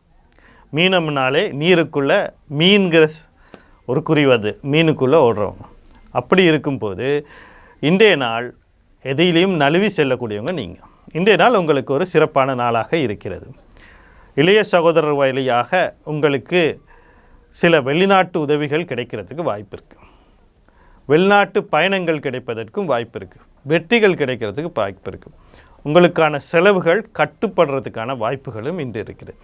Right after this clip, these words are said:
இன்றைய நாள் உங்களுக்கு யோகமான நாளாக இருக்கு. இன்றைய நாளை மேலும் சிறப்பான நாளாக அமைத்துக்கொள்ள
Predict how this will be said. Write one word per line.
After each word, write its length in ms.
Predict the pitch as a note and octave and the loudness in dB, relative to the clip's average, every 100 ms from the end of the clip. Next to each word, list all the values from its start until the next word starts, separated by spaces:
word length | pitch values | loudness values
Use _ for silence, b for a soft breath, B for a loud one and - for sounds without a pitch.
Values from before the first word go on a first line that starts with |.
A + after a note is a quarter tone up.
| b b b | b b b
இன்றைய 360 | C3 F#3 G3+ D#3+ | 0 4 4 2
நாள் 300 | B2 F3+ G3+ | -4 -8 -10
உங்களுக்கு 420 | D3+ C#3+ C#3 G#3+ | -8 -6 -4 -6
யோகமான 720 | E3+ D3 G#3 A3 G3 D3+ C3 | -2 4 4 4 0 0 -2
நாளாக 420 | D3 A#2+ B2 - D#3+ | -4 -4 -4 -4 -4
இருக்கு. 380 | A2+ - - _ b b b | -6 -10 -20 _ b b b
இன்றைய 320 | C3 D3 D#3+ | -6 2 2
நாளை 400 | C#3 C#3 C#3 - - | 4 2 2 0 -6
மேலும் 440 | B2 D3 F#3+ G#3+ | -2 2 2 0
சிறப்பான 520 | - E3 F#3+ G3 G#3 | -2 0 0 2 0
நாளாக 440 | E3+ C#3 C3+ C3 B2+ | 0 -2 -2 -2 -6
அமைத்துக்கொள்ள 640 | B2+ A#2+ C3 - A2+ E3+ | -8 -10 -12 -12 -10 -10